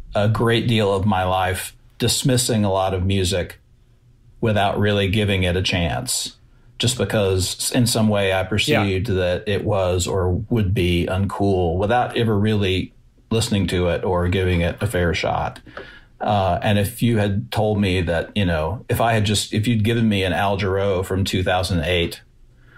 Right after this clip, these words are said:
Speaker 1: with a bunch of, um, of, uh, Bill Withers covers on it and said, "You might like this," you know, I mean, if you said, "I might like this,"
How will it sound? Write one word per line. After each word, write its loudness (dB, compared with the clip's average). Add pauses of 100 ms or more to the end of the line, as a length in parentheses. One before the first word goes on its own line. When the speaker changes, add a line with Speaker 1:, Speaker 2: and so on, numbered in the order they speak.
(220)
Speaker 1:
with -2
a 0
bunch 0
of, 0
um, 0 (200)
of, -2
uh, -2
Bill 0
Withers 0
covers -2
on 0
it -4 (500)
and 2
said, 0
"You 2
might 2
like -2
this," -2 (340)
you 0
know, 0
I -2
mean, 2
if 0
you 2
said, 2
"I 0
might 0
like -2
this," -2